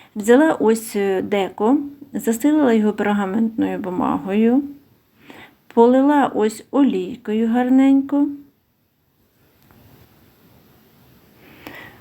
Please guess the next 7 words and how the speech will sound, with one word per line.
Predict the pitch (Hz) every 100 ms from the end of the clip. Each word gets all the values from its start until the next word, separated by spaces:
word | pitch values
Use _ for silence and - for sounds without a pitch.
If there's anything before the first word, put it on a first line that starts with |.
| _ _ _ _ _ _ _ -
Розтираємось, | 233 254 254 226 202 - - -
е, | 190 175 170 170
олією | - 214 214 196 185 -
ось | 185
так | 190 190
гарненько | 196 208 202 190 185
по | - 196 185